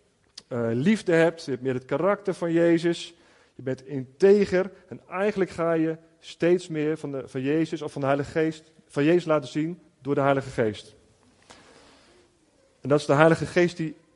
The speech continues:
in jou is. De Heilige Geest is altijd in jou en is altijd beschikbaar. En dan kan je altijd dingen laten zien en je kan met hem op pad. Maar zoals vorige week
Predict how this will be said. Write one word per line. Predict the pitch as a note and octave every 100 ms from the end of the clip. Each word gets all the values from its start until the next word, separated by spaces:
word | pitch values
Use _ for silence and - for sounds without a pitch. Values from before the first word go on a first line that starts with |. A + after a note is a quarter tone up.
| _
in | - G#3
jou | D#3 B2
is. | A#2 A2
De | B2
Heilige | D3+ E3+ -
Geest | F#3+ F#3 -
is | G#3+ G3
altijd | F3+ F#3 D#3+
in | - E3+
jou | D#3+ E3 A3+ - _ _ _ _
en | B2+
is | B2
altijd | E3+ E3
beschikbaar. | D3 D3 - F#3+ D3 A2+ G#2+
En | G2+
dan | A#2+
kan | D3
je | C#3+
altijd | E3+ E3+
dingen | E3+ E3+
laten | D#3+ D#3 B2+
zien | E3+ F#3 A3 G3+
en | C#3
je |
kan | D3+ D3
met | C#3+
hem | C#3+ C#3+
op | C#3
pad. | - B2+ - - - _ _ - - - B4 _ - - _ _ _ _ _ -
Maar | F3
zoals | G3+ G3
vorige | G#3+ G3 F#3+
week | F#3+ A3 G3 - -